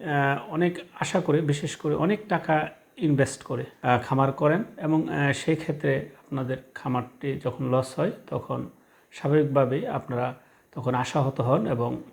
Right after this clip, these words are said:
একসময় এই খামার থেকে সরে আসেন। প্রশিক্ষণ বা একটু জানা থাকলেই, আহ,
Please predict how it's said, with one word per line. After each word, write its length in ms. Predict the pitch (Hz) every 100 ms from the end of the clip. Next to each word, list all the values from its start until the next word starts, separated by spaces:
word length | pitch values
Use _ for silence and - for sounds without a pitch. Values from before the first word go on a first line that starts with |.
| 214
একসময় 460 | 120 - 123 123 - _ _ _
এই 80 | 135
খামার 320 | - 131 120 -
থেকে 220 | - 160
সরে 320 | 196 - 147
আসেন। 280 | 131 - -
প্রশিক্ষণ 680 | 196 - 190 - 165 156 156
বা 140 | 151
একটু 240 | 151 151 147
জানা 260 | 139 151
থাকলেই, 540 | 151 143 131 156 269 -
আহ, 440 | 139 131 131 127